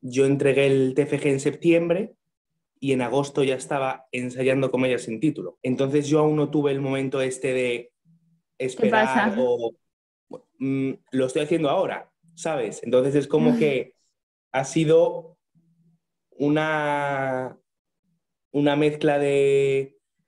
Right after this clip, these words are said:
Speaker 1: claro, emociones porque aún no he tenido tiempo para asentar la carrera,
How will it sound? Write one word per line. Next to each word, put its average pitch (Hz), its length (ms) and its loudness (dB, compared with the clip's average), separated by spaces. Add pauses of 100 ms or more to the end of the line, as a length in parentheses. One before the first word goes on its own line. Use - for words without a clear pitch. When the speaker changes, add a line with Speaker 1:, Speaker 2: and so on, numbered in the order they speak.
(140)
Speaker 1:
claro, - 420 -6
emociones 135 440 0
porque - 420 -2
aún 139 240 0
no 170 140 4
he 156 60 -2
tenido 135 680 -4
tiempo 151 320 -2
para 120 380 -4 (580)
asentar 131 680 -2
la 180 140 0
carrera, 120 500 -2